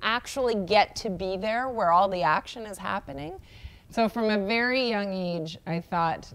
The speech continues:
that that's what I wanted to do. And to be honest,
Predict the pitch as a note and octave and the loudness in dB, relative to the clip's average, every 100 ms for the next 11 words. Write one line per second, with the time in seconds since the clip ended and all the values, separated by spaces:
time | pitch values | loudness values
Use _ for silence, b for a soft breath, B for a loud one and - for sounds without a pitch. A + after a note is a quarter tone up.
0 | - F3+ F3+ E3+ E3 - E3+ D#3+ D#3+ D#3+ | -6 -6 0 2 2 -2 -2 -2 -2 -2
1 | D#3 D#3 - D#3+ D#3 C#3+ F#3+ - F#3 F3+ | -4 -8 -8 -6 -6 -4 -6 -6 -4 -2
2 | F3 D#3+ E3 - - - F#3+ F3 F3+ G#3+ | -2 -4 -8 -12 -10 -4 0 0 -2 -4
3 | C4+ D4+ | -8 -10